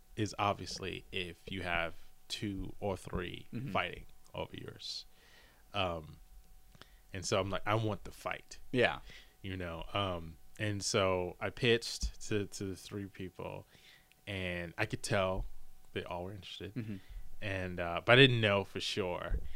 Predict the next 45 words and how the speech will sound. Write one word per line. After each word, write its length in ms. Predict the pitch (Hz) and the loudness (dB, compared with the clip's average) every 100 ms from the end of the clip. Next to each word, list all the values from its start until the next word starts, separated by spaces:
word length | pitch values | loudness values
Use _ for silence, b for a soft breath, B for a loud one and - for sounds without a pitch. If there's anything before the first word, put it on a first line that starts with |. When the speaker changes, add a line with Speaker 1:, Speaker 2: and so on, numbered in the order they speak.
| B B - - | B B -10 -6
Speaker 1:
And 540 | 95 92 85 85 82 | -2 -2 -4 -6 -6
so, 720 | - - 90 82 80 82 87 - | -4 0 2 0 -2 -6 -10 -10
uh, 220 | 90 82 80 | -8 -8 -4
one 240 | 95 120 | 2 4
of 60 | 113 | 4
them 60 | |
was 160 | 92 98 | 0 -4
a 40 | |
professor 400 | 92 - 87 - 87 | -6 -6 -4 -4 -6
I 40 | |
had 140 | 80 82 | -8 -10
had. 320 | - - - - - | -10 -8 -10 -14 -6
And 240 | 104 82 78 | -6 -4 -4
so 140 | - | -2
she 220 | - - | 0 0
called 480 | - - 90 82 - | -2 -2 -2 -2 -6
me, 220 | 65 60 - - b b - | -12 -12 -16 -20 b b -10
like, 140 | 85 - 87 | -10 -8 -10
before 840 | 82 90 - - 85 82 80 78 78 82 | -8 -8 -8 -4 -2 -2 -4 -8 -10 -12
the 180 | 85 82 | -12 -10
official, 680 | 85 - 90 - 92 120 139 - - | -10 -10 -10 -8 -8 -10 -14 -10 -4
Speaker 2:
Mm-hmm. 260 | 120 101 120 - | -2 -2 -4 -6
Speaker 1:
uh, 340 | 92 82 - 87 | -4 -4 -6 -6
meeting 400 | 92 92 92 90 | -6 -6 -8 -4
that 160 | 90 90 | -4 -2
they 100 | 95 | -2
were 140 | 87 | -2
having. 360 | 87 87 87 90 b b b b b - | -4 -6 -8 -12 b b b b b -14
And 100 | 87 | -10
she's 240 | 98 92 | -8 -6
like, 320 | 90 82 - - - | -4 -4 -6 -8 0
"I 60 | - | 4
wanna 220 | 107 104 | 6 6
let 180 | 98 92 | 4 2
you 60 | 104 | 0
know 160 | 92 85 | 2 2
that, 180 | 85 - | -2 0
uh, 320 | 92 85 80 - - | 2 2 2 -2 -2
I've 160 | 101 87 | -2 0
been 160 | 90 | -4
fighting 360 | - 90 80 82 | 0 0 0 -6
with 100 | 85 | -8
the 140 | 85 | -8
other 160 | 82 82 | -8 -10
ones 420 | - 80 - - | -12 -6 -4 -6